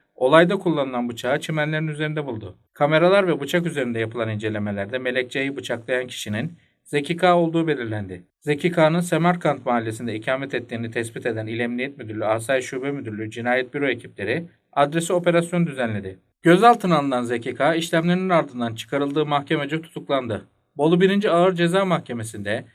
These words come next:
canavarca hisle veya eziyet çektirerek adam öldürmeye tam teşebbüs suçundan tutuklu yargılanan Zeki K'nın karar duruşması görüldü. Duruşmada son savunmasını yapan Zeki K, "Böyle bir suçtan dolayı karşınıza çıkmaktan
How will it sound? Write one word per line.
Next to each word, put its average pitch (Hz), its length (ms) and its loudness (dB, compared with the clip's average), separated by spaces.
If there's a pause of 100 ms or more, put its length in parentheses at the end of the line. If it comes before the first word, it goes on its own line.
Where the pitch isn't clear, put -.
(200)
canavarca 160 520 4
hisle 123 440 -6 (200)
veya 139 240 6
eziyet 151 400 0
çektirerek 120 560 -2
adam 143 260 0
öldürmeye 120 420 -6
tam 143 220 -4
teşebbüs 127 520 -10
suçundan 120 480 -8 (360)
tutuklu 185 340 -2
yargılanan 143 560 2
Zeki 123 300 -6
K'nın 131 320 -4
karar 151 380 2
duruşması 123 480 -8
görüldü. 143 480 -2 (180)
Duruşmada 175 420 0
son 196 220 0
savunmasını 170 540 0
yapan 139 260 -2
Zeki 113 320 -8
K, 143 260 0 (380)
"Böyle 156 320 4
bir 165 80 2
suçtan 160 480 -2
dolayı 117 280 -2
karşınıza 123 520 -2
çıkmaktan 117 600 -4